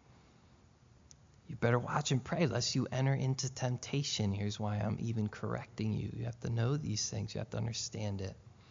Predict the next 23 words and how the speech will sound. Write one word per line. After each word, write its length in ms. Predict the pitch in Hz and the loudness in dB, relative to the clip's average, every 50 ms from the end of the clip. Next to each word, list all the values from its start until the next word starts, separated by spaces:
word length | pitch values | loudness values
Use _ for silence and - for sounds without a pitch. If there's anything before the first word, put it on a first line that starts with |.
| - - - - - - - - - - - - - - - - - - - - - - - - - | -20 -20 -20 -20 -20 -20 -20 -20 -20 -20 -20 -20 -20 -20 -20 -20 -20 -20 -18 -16 -16 -16 -14 4 8
And 440 | 151 143 143 143 147 143 139 143 - - - - - - - - - - - - - - - - - - - - - - - - | 10 12 12 12 12 10 8 6 4 -2 -8 -14 -16 -18 -18 -20 -20 -20 -20 -20 -20 -20 -20 -20 -20 -20 -20 -18 -18 -18 4 8
in 140 | 110 107 113 | 10 12 12
the 120 | 117 120 | 12 12
end, 160 | 127 131 120 | 12 10 10
we're 100 | 110 107 | 10 8
told, 320 | 101 - - 110 104 104 104 | 6 6 6 6 8 8 8
he 60 | 101 | 8
even 160 | 101 101 98 | 8 8 6
says, 260 | - - 101 101 101 | 4 4 2 2 2
"The 80 | - 104 | 2 0
spirit 360 | - - - - 101 104 101 | 0 0 0 2 2 4 4
is 120 | 101 95 95 | 2 2 2
willing, 300 | 101 95 95 95 95 113 | 2 2 2 2 0 -2
but 120 | - - | -4 -6
the 60 | - | -8
flesh 340 | - - - 95 92 - - | -4 -2 0 0 0 0 -2
is 160 | - - - | -4 -4 -2
weak." 260 | 95 95 98 104 107 - - - - - - - - | -2 -2 -2 -2 -4 -10 -14 -14 -12 -12 -12 -8 -6
Patient, 580 | - - - 123 117 - - - 107 104 - - - - - - - - - | -4 -2 -2 -2 -2 -2 -2 0 0 0 -2 -4 -6 -12 -16 -20 -20 -18 -10
so 260 | - - - 117 123 | -8 -4 0 0 0
patient 520 | 117 - - 117 113 101 - - 98 82 - | 0 2 2 4 4 4 4 2 2 2 2
with 140 | 92 90 90 | 0 0 0
them. 260 | 87 87 85 92 | 0 -2 -2 -6